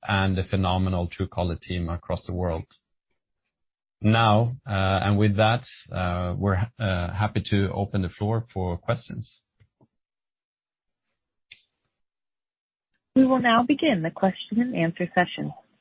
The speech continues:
Speaker 2: To ask a question, you may press star, then one on your touch tone phone. If you are using a speakerphone, please pick up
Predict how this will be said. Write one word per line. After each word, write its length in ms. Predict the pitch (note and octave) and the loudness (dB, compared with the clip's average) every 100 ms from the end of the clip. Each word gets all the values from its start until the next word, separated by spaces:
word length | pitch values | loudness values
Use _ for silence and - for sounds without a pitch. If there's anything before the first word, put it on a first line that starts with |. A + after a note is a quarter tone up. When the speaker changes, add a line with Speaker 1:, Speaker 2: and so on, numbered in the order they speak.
| _ - - _ _ _ B3 | _ -20 -20 _ _ _ 4
Speaker 2:
To 80 | |
ask 180 | B3 B3 - | 4 4 0
a 80 | C4+ | -4
question, 600 | - C#4 - - F3 A3 _ - | -2 -2 -4 -2 -2 -2 _ 0
you 100 | G#3+ | 4
may 140 | G#3+ | 4
press 220 | G#3 G#3+ G3+ _ | 2 -2 -2 _
star, 340 | G3 G3 A#3 C4 _ | 4 4 2 -4 _
then 180 | B3+ C4 | -2 0
one 340 | C#4 G#3+ D#3 | 2 2 0
on 120 | F3 F3+ | 0 0
your 120 | F#3+ | 0
touch 220 | - D#3 - | -2 -8 -6
tone 200 | E3+ E3+ | -4 -4
phone. 280 | - E3 D3+ _ _ _ _ _ _ _ _ | -4 -4 -8 _ _ _ _ _ _ _ _
If 200 | A#3+ A#3+ | -2 2
you 100 | C4+ | 4
are 80 | C#4 | 6
using 360 | A#3+ G3+ F#3+ A3 | 6 6 4 -2
a 100 | A#3 - | -2 -4
speakerphone, 520 | E3+ E3 E3 D#3+ G3 - _ _ | -2 0 0 0 -2 -6 _ _
please 200 | A3 G#3+ | 2 4
pick 140 | A3 | 2
up 100 | G3+ | 2